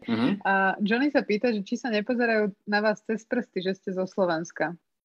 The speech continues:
Speaker 2: pravdepodobne to ešte bolo k tej Amerike, alebo
Speaker 1: Mhm.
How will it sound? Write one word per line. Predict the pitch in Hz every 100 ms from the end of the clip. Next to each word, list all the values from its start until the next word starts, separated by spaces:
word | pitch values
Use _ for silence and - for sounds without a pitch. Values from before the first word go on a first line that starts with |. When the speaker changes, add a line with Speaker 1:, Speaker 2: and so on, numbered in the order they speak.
| _ 190
Speaker 2:
pravdepodobne | 190 196 196 190 190 185
to | 190 190
ešte | - 190
bolo | 190 185
k | - 196
tej |
Amerike, | - 170 175 190 254 240
alebo | - 180 175 175 175
Speaker 1:
Mhm. | - - 196 170